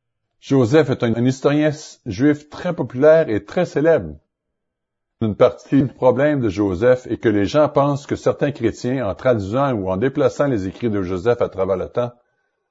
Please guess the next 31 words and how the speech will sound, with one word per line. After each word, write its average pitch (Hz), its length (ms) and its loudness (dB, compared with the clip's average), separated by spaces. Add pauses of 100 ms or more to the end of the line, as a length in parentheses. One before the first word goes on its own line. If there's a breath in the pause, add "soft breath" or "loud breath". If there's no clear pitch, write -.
(200)
ont 107 220 0
inséré 131 600 2
certaines 113 520 -4
choses 143 460 2
parce 123 220 2
qu'ils 127 120 2
voulaient 135 240 2
qu'ils 135 120 -2
sonnent 120 280 -4
plus 147 460 2
comme 123 300 0
si 110 200 -10
Joseph 107 360 0
pensait 139 600 -4
que 120 140 2
Jésus 117 420 0
était 123 320 0
le 120 160 -4
Messie. 131 440 -6 (720)
Cependant, 156 680 2
il 123 160 2
est 127 140 2
intéressant 151 500 4
de 139 80 2
noter 120 380 0
qu'il 127 180 -6
existe 107 400 -4
d'autres 170 260 4
traductions 107 600 -2
de 98 100 -4
Joseph 92 680 -4